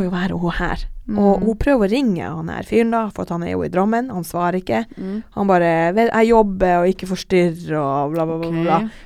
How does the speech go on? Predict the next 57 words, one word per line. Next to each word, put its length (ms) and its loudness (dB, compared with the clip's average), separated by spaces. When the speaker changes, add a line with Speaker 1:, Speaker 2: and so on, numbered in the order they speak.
Speaker 1:
Hun 80 -2
bare, 140 4
"Ja, 60 2
men 180 -2
hvorfor 280 -4
har 80 6
du 60 2
Speaker 2:
Det 100 0
Speaker 1:
spilt?" 240 4
Speaker 2:
gjør 80 -4
man 160 -4
jo 80 -6
ikke. 240 -12
Speaker 1:
Du 100 -2
svarer 500 2
jo. 120 0
Hun 80 0
bare, 240 2
"Jeg 40 -2
har 280 0
en 80 -4
skikkelig 440 -2
dårlig 200 2
magefølelse, 560 0
jeg 60 -2
vil 100 -2
bare 140 0
snakke 460 -6
med 100 -2
deg. 280 0
Hvorfor 240 0
vil 400 2
du 380 4
spille 400 2
yatzy 400 -4
på 120 0
en 60 2
lørdag 300 2
med 140 -4
en 100 -4
kompis?" 760 -4
Og 280 0
altså, 260 0
en 180 2
pluss 200 -2
en 160 0
er 80 -2
to. 80 -2
Speaker 2:
Mm. 300 -2
Speaker 1:
Vi 100 4
fant 240 -2
så 160 -10
mye 240 -4
ut 240 -2
den 160 -6
kvelden 300 -6
der. 180 -8